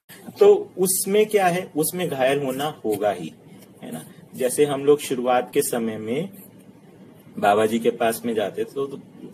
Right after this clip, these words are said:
बाबा की बात हमको बहुत अच्छी लगती थी, हम लोग चाहते कि सब छोड़ो, इस,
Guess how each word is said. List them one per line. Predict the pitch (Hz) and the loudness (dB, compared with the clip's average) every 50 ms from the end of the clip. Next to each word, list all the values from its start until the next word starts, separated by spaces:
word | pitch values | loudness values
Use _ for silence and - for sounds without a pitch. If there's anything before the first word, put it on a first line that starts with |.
| - - - | -16 -6 -2
बाबा | 113 110 117 120 123 | 0 2 2 2 0
की | 120 143 | -2 -4
बात | 127 - 131 135 135 - | -2 0 0 0 0 -2
हमको | 160 151 - 165 | -6 -4 -4 -2
बहुत | 147 147 151 190 190 | -2 0 0 0 0
अच्छी | 180 170 - - 170 | -2 -4 -2 0 2
लगती | 156 139 123 - 120 117 | 2 2 0 0 -4 -6
थी, | 117 120 131 | -6 -6 -6
हम | 131 131 143 | -4 -2 0
लोग | 151 151 151 | 0 0 2
चाहते | - 139 139 139 151 156 | 0 -4 -2 0 0 0
कि | 156 151 151 | 0 0 -2
सब | - 175 170 165 - | -2 -6 -6 -6 -4
छोड़ो, | - - 165 165 175 170 143 | 0 2 2 4 6 4 4
इस, | 123 113 - - - - | 4 2 -4 -8 -12 -12